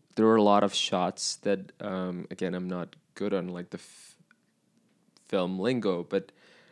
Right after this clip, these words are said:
they were shot at the lev-, level where you could see, like, the hands doing things. Uh, so there was one where this, this girl,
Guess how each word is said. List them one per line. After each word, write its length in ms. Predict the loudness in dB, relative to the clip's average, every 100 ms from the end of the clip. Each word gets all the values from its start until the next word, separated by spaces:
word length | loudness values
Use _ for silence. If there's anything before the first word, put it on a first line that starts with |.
| _ _ _ _ _
they 180 | 4 6
were 280 | 8 8 6
shot 1000 | 4 -2 -2 2 4 6 4 2 -8 -8 -14 -12 -2
at 220 | -2 0
the 80 | -4
lev-, 400 | 0 0 0 -4 _ -8
level 400 | -4 -2 -4 -4
where 300 | -4 -4 -6 _ _ _
you 180 | -10 -10
could 180 | -8 -10
see, 180 | -6 -6
like, 200 | -6 -10
the 120 | -16
hands 540 | -10 -4 -2 -2 -6
doing 340 | -8 -8 -8 -10
things. 600 | -10 -10 -10 -14 -14 -14 -16 _ _ -20 -20 -20 _ -4
Uh, 500 | 0 2 2 0 -2
so 440 | -6 -8 -4 -2
there 160 | 2 4
was 260 | 2 0 -2
one 280 | -2 -2
where 540 | -2 -2 0 0 -2 -6 _ _ _ _ _ _ _ _ _ _ _ _ _ _ -18 0
this, 340 | 0 2 -2 0
this 200 | 2 2
girl, 500 | 4 4 4 2 -2